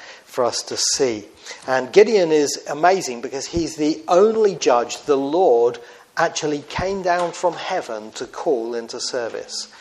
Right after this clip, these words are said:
There's lots of other judges. In fact, the whole book of Judges is, is made up of, uh, a number of different men. Uh, but Gideon and Samson are the two biggest units in the book. And, uh, Gideon especially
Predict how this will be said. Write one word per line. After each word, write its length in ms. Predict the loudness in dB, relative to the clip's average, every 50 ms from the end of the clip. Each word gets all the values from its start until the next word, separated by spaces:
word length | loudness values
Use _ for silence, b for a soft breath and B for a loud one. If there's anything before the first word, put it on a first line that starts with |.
| B B B B B B
There's 280 | -10 -10 -8 -8 -4 0
lots 280 | 0 0 0 0 -4 2
of 80 | 4
other 200 | 4 6 6 4
judges. 720 | 0 2 2 2 2 0 -2 -2 -2 -2 -2 -6 -10 B B B B B B
In 80 | -16 0
fact, 200 | 2 2 2 2
the 60 | 4
whole 120 | 4 4 4
book 300 | 6 2 2 2 2 -4
of 80 | 0
Judges 480 | 4 4 4 4 4 0 -2 -2 -2 -4
is, 180 | -4 -4 -4
is 300 | -6 -8 -6 -6 -6 -2
made 240 | 2 4 4 6 6
up 200 | 4 2 2 2
of, 160 | 2 2 2 0 B B B B B B 0
uh, 340 | 4 4 6 6 4 2 0
a 60 | -2
number 320 | 2 4 4 6 6 6 2
of 120 | 2 4
different 380 | 0 -2 -2 -2 -6 -6 -6 0
men. 300 | 2 2 2 2 0 -4 B B B B B -2
Uh, 220 | 0 2 2 2
but 400 | 2 2 0 -2 -2 -8 -16 0
Gideon 480 | 0 2 4 4 4 4 4 2 -2 B B B B B
and 140 | -8 -6 -4
Samson 540 | 0 2 2 2 2 -2 -4 -6 -6 -4
are 80 | -4 -4
the 80 | -6 -6
two 240 | -4 -2 -2 -2
biggest 420 | 2 2 0 2 2 0 0 0 -2
units 420 | -2 -2 0 0 -2 -2 -2 -4
in 120 | -4 -2 -2
the 80 | -8
book. 340 | -2 0 0 0 0 -4 B B B B B B B
And, 400 | 0 0 2 2 0 -2 0 4
uh, 200 | 4 4 4 2 -4 -14 -20 -20 -20 -20 -10 _
Gideon 320 | 0 2 2 2 0 0
especially 800 | 0 -2 -2 2 4 4 4 4 2 -4 -4 -6 -6 -6 -8